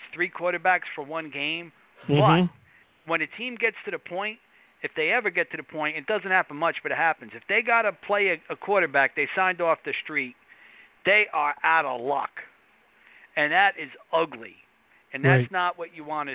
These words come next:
Speaker 1: see. 'Cause to me, like, the quarterback is like the president of the offense. And, you know, you need, you know, that, uh, su-, line of succession. You know, you, you know, you gotta have,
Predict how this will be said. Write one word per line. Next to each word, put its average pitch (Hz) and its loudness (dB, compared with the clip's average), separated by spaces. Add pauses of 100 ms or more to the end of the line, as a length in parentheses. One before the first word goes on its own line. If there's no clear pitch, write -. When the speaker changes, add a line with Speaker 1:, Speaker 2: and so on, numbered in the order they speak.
(160)
Speaker 1:
see. 117 -8 (240)
'Cause 170 2
to 165 -4
me, 226 -4 (260)
like, 160 0 (280)
the 143 -4
quarterback 214 -2 (560)
is 156 -2
like 156 -2
the 131 -8
president 190 -4
of 156 -8
the 139 -10
offense. 123 -4 (600)
And, 156 0 (560)
you 170 0
know, 160 2
you 170 -12
need, 214 -8 (580)
you 180 0
know, 170 2
that, 160 4
uh, 143 2 (880)
su-, 165 -4 (120)
line 202 4
of 180 -2
succession. 147 -2
You 139 -6
know, 147 -2
you, 156 -14
you 175 0
know, 156 -2
you 151 -6
gotta 170 2
have, 156 2